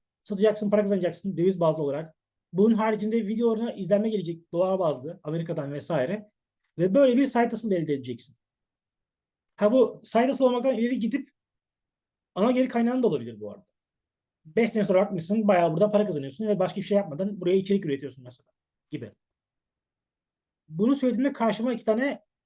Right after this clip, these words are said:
karşı argüman çıkabiliyor üniversitelerde. "Hocam iyi de hani benim İngilizcem şu aşamada o kadar iyi değil.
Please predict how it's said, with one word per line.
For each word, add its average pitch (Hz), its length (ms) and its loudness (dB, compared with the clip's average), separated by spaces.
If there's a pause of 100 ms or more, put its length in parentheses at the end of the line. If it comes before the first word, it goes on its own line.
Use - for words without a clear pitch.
(100)
karşı 208 260 -2
argüman 180 260 -2
çıkabiliyor 127 520 -8 (100)
üniversitelerde. 135 760 -4 (440)
"Hocam 185 300 4
iyi 226 140 6
de 143 320 2
hani 131 320 -6 (220)
benim 190 200 4
İngilizcem 202 580 4
şu 226 160 2
aşamada 202 360 0
o 196 80 -6
kadar 208 200 4
iyi 196 180 0
değil. 175 260 -6